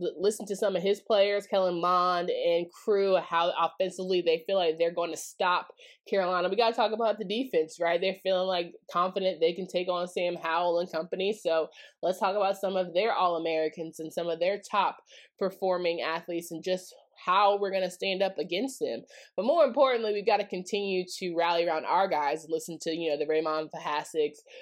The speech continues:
the Tamon Foxes of the world, all those guys. We gotta figure out, just without the weapons that they are missing, how can the guys that are still there step up for the Heels? So we'll have all of that. And of course,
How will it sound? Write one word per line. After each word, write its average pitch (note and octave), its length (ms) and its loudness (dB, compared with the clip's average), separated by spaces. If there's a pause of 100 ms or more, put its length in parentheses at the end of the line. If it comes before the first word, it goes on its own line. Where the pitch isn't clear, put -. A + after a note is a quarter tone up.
(220)
the D#3 100 2 (100)
Tamon E3 460 0
Foxes D#3 600 0
of D#3 100 0
the D3+ 80 0
world, D3+ 600 2 (180)
all G3 200 4
those D#3 280 0
guys. C#3+ 320 -4
We D#3+ 60 -8
gotta F#3 280 0 (140)
figure A#3+ 280 4
out, E3+ 520 2
just F#3 560 -4
without G#3 600 2 (280)
the G3 60 0
weapons F#3 400 0
that D3+ 220 -2
they D#3+ 400 2
are E3 140 -2
missing, D#3 540 -4 (340)
how F#3+ 140 2
can F#3+ 160 -2
the F3 40 -2
guys E3 280 0
that D3+ 100 0
are D3+ 60 -4
still E3+ 360 0
there D3 280 -2
step - 500 -6
up D3 240 0 (260)
for D#3+ 460 -2
the D3 80 -4
Heels? - 560 -2 (300)
So G#3 140 4
we'll B3+ 120 6
have A#3 240 4
all G3+ 220 4
of F#3 100 -4
that. F#3 240 4
And G3 100 2
of G3 140 -2
course, B3+ 560 4